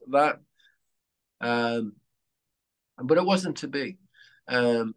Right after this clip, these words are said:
so after that, then I started to work on other music with, with some friends. And again, was getting lots of, uh, placements with pro-, with, with projects and getting stuff on T V. And so I was moving more into that kind of world of creating music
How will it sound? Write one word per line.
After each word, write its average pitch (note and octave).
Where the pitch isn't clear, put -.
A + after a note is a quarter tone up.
so D#3+
after F3+
that, D3+
then C#3+
I B2+
started B2
to A#2+
work A#2+
on A#2+
other D3+
music A2+
with, G#2+
with G2+
some A2+
friends. G#2+
And C3
again, C3+
was A#2+
getting B2
lots A2+
of, G2+
uh, G2+
placements -
with -
pro-, -
with, A#2
with G2+
projects A2
and A2+
getting A#2+
stuff -
on G#2+
T G#2
V. G2+
And G2
so C3+
I C#3
was C#3
moving D#3
more B2+
into A2
that G#2
kind A#2
of G#2+
world G#2+
of G2+
creating A#2
music A2